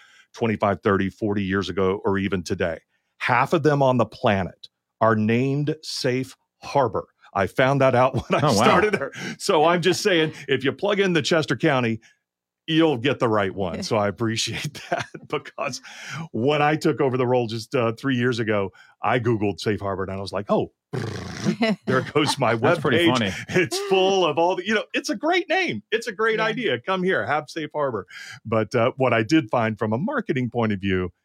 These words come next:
Speaker 1: be sure to add the Chester County. <laughs>
Speaker 2: So, so it's safe harbor of C C dot org, safe harbor of C C dot org, and you can go, it looks like you can register right on the site,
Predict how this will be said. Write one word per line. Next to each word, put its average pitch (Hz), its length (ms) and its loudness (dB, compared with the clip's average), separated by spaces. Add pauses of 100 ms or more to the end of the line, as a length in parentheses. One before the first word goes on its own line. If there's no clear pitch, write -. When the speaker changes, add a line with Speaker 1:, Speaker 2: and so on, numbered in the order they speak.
(260)
Speaker 1:
be 92 80 -6
sure 87 200 -2
to 82 60 -4
add 78 120 -6
the - 60 -18
Chester - 340 -14
County. - 200 -20 (360)
<laughs> 170 1120 -4 (280)
Speaker 2:
So, 139 140 -2
so 135 160 0
it's 123 120 -2
safe 185 360 0
harbor 156 460 2
of 131 280 2
C 151 260 -2
C 139 320 -2
dot 127 300 2
org, 101 360 2
safe 147 280 -2
harbor 135 380 2
of 131 380 2
C 143 300 -6
C 131 240 -4
dot 120 240 2
org, 98 360 0
and 104 240 0
you 104 80 -2
can 110 80 -2
go, 110 220 0
it - 140 -12
looks 147 140 -4
like 165 100 -2
you 123 80 0
can 113 80 2
register 123 260 0
right 110 160 2
on 120 100 2
the 101 60 -2
site, 90 420 -2